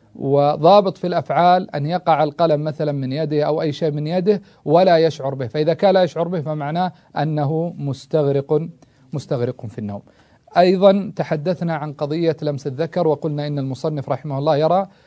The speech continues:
أن لمسه ينقض الوضوء، ينقض الوضوء مطلقًا، وقلنا إن <clears throat> الراجح أنه لا ينقض الوضوء، آه، إلا، إلا بشهوة، كما وجاء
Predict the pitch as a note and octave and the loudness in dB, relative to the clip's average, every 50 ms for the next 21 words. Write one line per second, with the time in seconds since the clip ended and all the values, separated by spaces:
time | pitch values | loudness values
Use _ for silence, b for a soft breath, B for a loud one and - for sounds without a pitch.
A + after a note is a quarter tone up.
0 | b b b - D3 C#3+ D3+ C#3+ C#3+ E3 E3 D3 - - D3+ C#3+ D#3+ D#3+ D3 D3 | b b b -6 -4 -4 -2 0 0 0 0 -2 -2 -2 -2 -2 -2 0 0 0
1 | D3+ D3 D3 - C3+ C3+ C3 B2+ B2 B2+ A#2+ C#3+ E3+ G3+ A3+ - _ _ _ _ | -2 -2 -4 -6 -4 -4 -2 -2 -4 -2 -2 -2 -2 -2 -4 -8 _ _ _ _
2 | _ _ _ _ _ _ _ _ _ _ _ - - D3+ D3 D3+ C#3 - D3+ C3 | _ _ _ _ _ _ _ _ _ _ _ -8 -4 -2 -2 -2 -2 -2 -4 -2
3 | C3+ B2 A#2+ A#2 A#2 C3 C#3+ D3+ D3+ D#3+ D#3 - C#3 C#3 C3+ - C3 C3 B2+ - | -2 -2 -2 -2 0 2 2 2 2 0 0 -2 -4 -2 -2 -2 -2 -2 2 4
4 | D#3 D#3 F3 B B B B B B B - D3 C#3+ C#3 C#3 - E3+ D#3 D3+ D3 | 2 2 2 B B B B B B B 0 2 2 2 2 0 -2 -2 -2 -2
5 | D3 D3 D3+ - - - D3 C3+ C3+ C3+ C3+ C3 B2+ B2+ B2+ C3+ - - _ - | -2 -4 -4 -6 -8 -8 -8 -6 -6 -4 -6 -6 -6 -6 -8 -10 -12 -12 _ -8
6 | - - A2+ - - - C#3+ B2+ C3 D3 D#3 D#3+ E3 D3+ F3+ F3 - b b b | -8 -8 -8 -8 -8 -6 -4 0 2 4 4 4 4 2 -2 -6 -6 b b b
7 | b b b b - C#3 D#3 D3+ C#3+ C#3 D3 C#3+ C#3+ C#3+ C#3+ - - C#3+ C#3+ D3 | b b b b -8 -6 -4 -4 -4 -2 -2 -2 -2 -4 -4 -4 -2 0 0 0
8 | C#3 C3+ C3+ C3+ C3 - C#3+ B2+ C3 B2+ C3 - - B2 A#2+ A#2+ B2 A#2+ C3+ D3 | 0 0 -2 -4 -6 -6 -6 -4 -4 -4 -6 -6 -6 -6 -6 -6 -6 -2 -2 -2
9 | E3+ G3+ A3 - b b b b b b - - B2+ B2 B2 C3 - - - - | -2 -2 -6 -12 b b b b b b -10 -6 -6 -4 -4 -4 -6 -6 -8 -8
10 | - - C#3+ C#3+ C#3 C3+ C3+ C3+ C#3+ D3 - - - C#3 B2+ B2 C3 A#2+ A2 A#2 | -6 -4 -4 -2 -2 -2 -2 -2 -2 -4 -6 -8 -10 -8 -6 -6 -6 -6 -8 -6
11 | - - C3+ A2 A2+ G#2 G2+ F#2+ _ _ _ _ _ - C3 B2 B2 B2 B2 B2 | -4 -4 -2 -2 -2 -4 -6 -8 _ _ _ _ _ -8 -6 -6 -4 -6 -6 -8
12 | C3 - _ - C3+ C3 A#2+ C3+ C#3 C#3+ b | -10 -12 _ -8 -8 -4 -2 0 0 -2 b